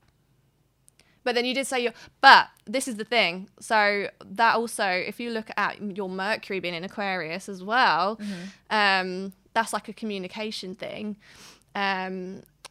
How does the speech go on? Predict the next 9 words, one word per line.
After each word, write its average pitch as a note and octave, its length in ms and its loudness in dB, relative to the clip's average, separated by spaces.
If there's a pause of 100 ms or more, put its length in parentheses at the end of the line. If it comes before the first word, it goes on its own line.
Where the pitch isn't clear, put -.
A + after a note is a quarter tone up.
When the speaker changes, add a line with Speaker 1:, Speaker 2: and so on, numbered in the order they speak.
Speaker 1:
and G#3+ 160 -4
so G3+ 200 -2
actually G3+ 360 -2
you G3 240 -8
are, F3 560 -4 (520)
um, C3 540 -8 (340)
very, G3 360 -4
like, - 240 -16 (560)
observational F#3+ 760 -6